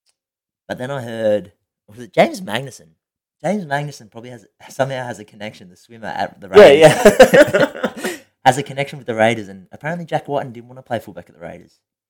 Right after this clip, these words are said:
Speaker 1: Never,
Speaker 2: Yeah,
Speaker 1: like, they
Speaker 2: yeah.
Speaker 1: tried to convince him, and he was like, "Nah, I don't wanna play."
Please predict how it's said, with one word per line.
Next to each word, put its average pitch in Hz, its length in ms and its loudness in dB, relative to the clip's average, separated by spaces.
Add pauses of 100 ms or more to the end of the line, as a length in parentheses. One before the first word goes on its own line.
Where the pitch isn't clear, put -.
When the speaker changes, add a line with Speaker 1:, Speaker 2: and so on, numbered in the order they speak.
(260)
Speaker 1:
Never, 226 140 -18
Speaker 2:
Yeah, 226 220 -10
Speaker 1:
like, - 160 -6
they 202 80 -4
Speaker 2:
yeah. - 40 -4
Speaker 1:
tried 143 220 4
to 139 60 -6
convince 113 340 -20
him, 113 60 -20
and 95 60 -20
he 87 40 -20
was 87 80 -20
like, 90 140 -16
"Nah, 90 160 -20
I - 20 -20
don't 85 120 -20
wanna 90 100 -20
play." 95 260 -20